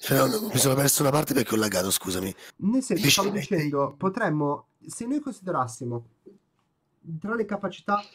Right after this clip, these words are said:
Speaker 2: capacità o poteri, capacità speciali o poteri a scelta da aggiungere, paralisi, stordimento, marionetta, che funziona benissimo,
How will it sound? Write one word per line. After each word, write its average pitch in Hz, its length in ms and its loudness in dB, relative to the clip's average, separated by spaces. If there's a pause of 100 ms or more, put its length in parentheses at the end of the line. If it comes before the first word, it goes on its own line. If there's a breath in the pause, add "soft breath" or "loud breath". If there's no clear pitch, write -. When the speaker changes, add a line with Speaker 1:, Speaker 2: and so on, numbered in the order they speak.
(160)
Speaker 2:
capacità 240 680 -2 (140)
o 269 140 0
poteri, 214 580 0 (320)
capacità 208 380 -4
speciali 220 460 -4
o - 100 -4
poteri 196 420 -2
a 143 60 -4
scelta 175 400 -6
da 135 100 -4
aggiungere, 120 640 -6 (360)
paralisi, 143 840 0
stordimento, 180 1000 -4 (360)
marionetta, 202 960 -4 (200)
che 185 120 -6
funziona 180 500 -6
benissimo, 131 800 -6